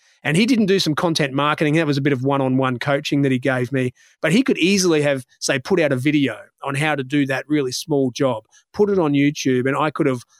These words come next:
looked that up and re-, seen that, you know, he taught me that skill and he was a local guy.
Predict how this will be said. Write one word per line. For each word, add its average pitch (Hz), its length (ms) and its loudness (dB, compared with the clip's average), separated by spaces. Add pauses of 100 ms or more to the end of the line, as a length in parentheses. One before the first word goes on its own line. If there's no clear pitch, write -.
(240)
looked 185 260 0
that 160 220 0
up 131 320 -2
and 143 180 -2
re-, 165 140 0
seen 185 340 2
that, 147 160 2 (160)
you 147 140 -2
know, 135 100 0
he 151 140 0
taught 180 260 -2
me 151 80 -2
that 143 180 -2
skill 151 460 2
and 135 100 -2
he 160 80 2
was 160 180 2
a 135 60 0
local 131 460 0
guy. 131 480 -2